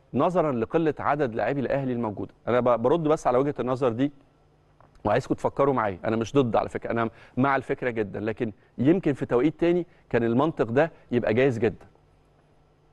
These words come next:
يمكن في توقيت تاني كان المنطق ده يبقى سهل تطبيقه، وكان الأهلي يسعى لده بشكل كبير كجهاز فني أو كإدارة، ممكن جدًا، وارد. طبعًا اللعيبة اللي، اللي محتاجين إحنا حتى كجمهور نشوفها ونشوف هي ليه ما بتشاركش،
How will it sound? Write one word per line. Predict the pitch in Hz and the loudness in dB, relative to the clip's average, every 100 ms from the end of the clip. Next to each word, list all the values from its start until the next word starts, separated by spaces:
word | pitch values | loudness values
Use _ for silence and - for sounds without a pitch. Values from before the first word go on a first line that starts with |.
| _ _ _ _ _ _ - | _ _ _ _ _ _ 2
يمكن | 127 147 - | 4 4 0
في | 95 110 | -4 -2
توقيت | 104 101 131 - | 0 2 0 4
تاني | 147 170 202 _ | 4 4 -2 _
كان | 117 | 0
المنطق | 110 110 143 143 | 2 2 0 -2
ده | 107 131 | 0 2
يبقى | 143 - 131 - - _ | 4 2 0 -4 -20 _
سهل | - 147 139 | -2 0 0
تطبيقه، | 120 117 131 156 | 0 0 4 2
وكان | 135 120 | 2 -2
الأهلي | 117 147 139 | 0 2 4
يسعى | 139 156 117 | 4 4 0
لده | 113 127 | 0 0
بشكل | - 143 135 | -2 -6 -4
كبير | 113 131 | -2 -2
كجهاز | 135 117 113 139 | 0 0 2 0
فني | - 143 139 | 0 0 2
أو | 120 | 0
كإدارة، | - 120 120 151 170 - - | 0 0 2 2 0 -2 0
ممكن | 131 123 107 | 0 0 -6
جدًا، | 101 90 - 104 | -6 -6 -6 0
وارد. | 120 98 - - - _ _ _ _ | 0 0 -4 -16 -20 _ _ _ _
طبعًا | - 120 85 85 - - | -2 -2 -6 -12 -20 -4
اللعيبة | 107 107 123 | -2 0 0
اللي، | 107 104 104 104 - - - | -2 -2 -2 -2 -8 -20 -8
اللي | 110 110 | -2 -2
محتاجين | 127 - 147 156 | -2 0 2 2
إحنا | 170 - | 0 -2
حتى | 151 - 127 | -4 -2 -2
كجمهور | 123 120 110 135 | -2 -4 -2 0
نشوفها | 147 117 156 - 135 - - | 0 2 0 0 -4 -6 -10
ونشوف | 117 98 160 147 | -8 -4 -2 0
هي | 123 | 2
ليه | 139 | 4
ما | 147 | 2
بتشاركش، | 123 - 131 170 - | 2 2 2 2 -4